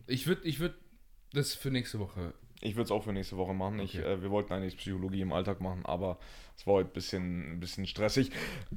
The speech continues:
Speaker 2: Ganz kurze Sache noch. Ich glaub, wir rappen das jetzt hier gleich ab, oder?
Speaker 1: Ja.
Speaker 2: Ähm, ich habe am Samstag Geburtstag.
Speaker 1: Ja.
Speaker 2: Ich werde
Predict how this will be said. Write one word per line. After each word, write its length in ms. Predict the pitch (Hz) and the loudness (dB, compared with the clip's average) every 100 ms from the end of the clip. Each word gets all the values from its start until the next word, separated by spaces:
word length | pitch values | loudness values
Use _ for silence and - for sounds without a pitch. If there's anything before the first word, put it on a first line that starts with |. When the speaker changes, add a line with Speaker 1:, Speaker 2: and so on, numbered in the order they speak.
| - - - | -6 2 10
Speaker 2:
Ganz 240 | 202 196 | 10 12
kurze 260 | 202 214 175 | 10 12 12
Sache 240 | 180 151 | 12 12
noch. 120 | 135 | 10
Ich 120 | 131 127 | 8 12
glaub, 180 | 143 | 12
wir 100 | 135 123 | 12 12
rappen 260 | 127 120 | 12 8
das 160 | 113 - | 2 0
jetzt 200 | 98 - | -4 2
hier 120 | 110 | 4
gleich 240 | 104 104 - | 6 6 6
ab, 180 | 107 - | 2 4
oder? 280 | 101 110 120 - - | 4 4 2 -4 10
Speaker 1:
Ja. 180 | 120 120 | 12 12
Speaker 2:
Ähm, 280 | 117 120 107 - - - | 12 2 0 -6 -2 2
ich 240 | 123 - | 4 10
habe 560 | 127 151 151 156 151 151 - | 12 12 12 10 10 4 4
am 340 | 107 110 107 | 4 4 0
Samstag 760 | 95 110 120 - 113 110 - - | 6 4 4 4 6 6 2 -6
Geburtstag. 720 | 104 73 71 - - - - - - - | -4 -2 -4 -4 -10 -12 -14 -14 -16 -10
Speaker 1:
Ja. 320 | 104 104 104 - 120 - - - - - - | -2 2 4 2 -6 -6 -8 -10 -16 -16 -4
Speaker 2:
Ich 280 | 104 - 104 | -4 0 8
werde 480 | 120 - 131 127 | 12 12 12 8